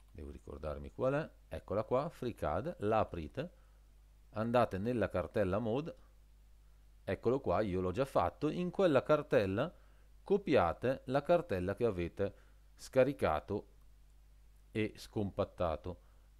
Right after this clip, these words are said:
A quel punto nel vostro ambiente di lavoro apparirà, dovete chiudere e riaprire FreeCAD se l'avete aperto,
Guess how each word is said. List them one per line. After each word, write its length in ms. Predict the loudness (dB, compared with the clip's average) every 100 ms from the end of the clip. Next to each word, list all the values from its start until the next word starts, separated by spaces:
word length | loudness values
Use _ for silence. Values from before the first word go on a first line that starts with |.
| -6
A 120 | -2
quel 220 | 0 -2
punto 540 | -2 -6 -4 -6 -10 -12 -20 -20 -20 -20 -20 -20 -20 -20 -14
nel 220 | -6 -4 0
vostro 400 | 0 0 -2 -2
ambiente 440 | 0 0 0 -4
di 100 | 0
lavoro 680 | 2 4 2 2 0 -4 -18 -20 -20 -20 -20 -20 -20 -20 -20 -20 -20 -20 -20 -20 -20 -20 -20 -4
apparirà, 880 | -4 -4 0 4 6 8 6 4 0 -6
dovete 440 | -2 0 0 -2
chiudere 580 | -2 -2 2 4 4 4
e 80 | 0
riaprire 460 | -2 -2 -2 -2
FreeCAD 420 | -2 -8 -6 -6 -6
se 140 | -6
l'avete 280 | -6 -6 -8
aperto, 560 | -8 -8 -8 -8 -10